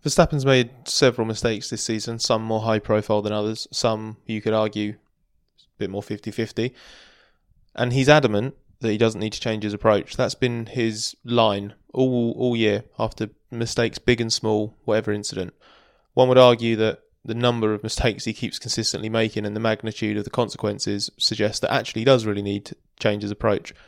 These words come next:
And Christian Horner did say as much after the race, that he would probably ben-, benefit from modifying his approach slightly. There's a big difference between what Verstappen is doing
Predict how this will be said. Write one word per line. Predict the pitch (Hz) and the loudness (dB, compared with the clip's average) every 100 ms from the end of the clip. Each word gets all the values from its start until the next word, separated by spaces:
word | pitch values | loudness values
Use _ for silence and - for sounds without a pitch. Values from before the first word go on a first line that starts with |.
| _ - | _ -8
And | 113 | -2
Christian | 127 113 | -2 0
Horner | 120 117 | 0 0
did | 107 120 | 2 2
say | - 120 | 4 2
as | 107 98 | 2 -2
much | 85 | -2
after | 117 104 - | -2 -2 0
the | 110 | 4
race, | 113 104 - | 4 4 -2
that | - | -8
he | 110 | -6
would | 107 | -4
probably | - 110 | -2 -2
ben-, | 107 117 110 - | 2 2 0 2
benefit | 123 120 113 - | 4 4 0 -4
from | - | -4
modifying | 110 110 104 107 104 | -2 -2 0 -2 -2
his | 104 | -6
approach | 104 110 95 - | -2 0 0 0
slightly. | 113 95 95 98 - _ - | 0 0 -2 -6 -12 _ -12
There's | 107 | -2
a | |
big | 120 120 | -2 4
difference | 127 - 107 71 | 2 2 -6 -8
between | 113 - 107 104 104 - - _ _ | -8 -2 0 0 -6 -18 -20 _ _
what | 117 - | 0 0
Verstappen | 104 - 127 - 113 107 | -2 2 2 2 -2 -2
is | 104 | -2
doing | - 107 104 | 0 0 0